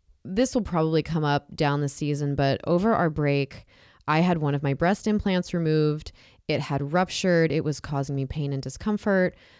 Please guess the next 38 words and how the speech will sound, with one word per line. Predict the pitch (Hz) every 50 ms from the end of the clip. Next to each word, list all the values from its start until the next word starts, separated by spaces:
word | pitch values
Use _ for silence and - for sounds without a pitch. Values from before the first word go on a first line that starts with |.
| _ _
There | 156 151 156 151 147 147
was | 143 143 139 -
scar | - - 170 165 160
tissue | 156 - 165 151 - 165 156
forming | - - 156 147 147 139 135
around | 131 123 139 147 156 160 160 165 160
it | 160 151 147 143 -
where | 139 147 135 131 131 127 127
it | - 139 131
was, | 123 127 127 135 -
the | - - -
tissue | - - 160 - - 156 151
was | 147 139
irritated. | - - 139 135 135 143 160 135 131 139 135 131 131 139 135 - _ _ - - - _ _ -
Um, | 139 135 131 131 -
I |
have | 147 151 139 139
silicone | - - 180 175 185 180 - 185 160
implants. | 123 147 147 - - 151 139 139 139 139 - - - - -
I | 143 139 135 135 135
chose | - - - 190 190 190 -
silicone | - 175 151 151 - 160 170 139 135 139 135
because | 135 135 - 151 131 127 131 131 -
during | - - 135 127 131
my | 127 131
consultation, | - 135 131 - 131 - - 165 165 160 - - 147 135 135 135 139
my | 139 135
doctor | 135 131 127 - - 131 139
said | - - 143 127 131 139
that | - 127 110 - -
silicone | - - 143 139 139 - - 139 131 131
tends | - 147 139 135 135 -
to | - -
look | 147 180 220 214 - - -
and | 180 175
feel | - - 175 165 160
more | 151 139 139
real. | 156 208 262 247 208 185 175 185 196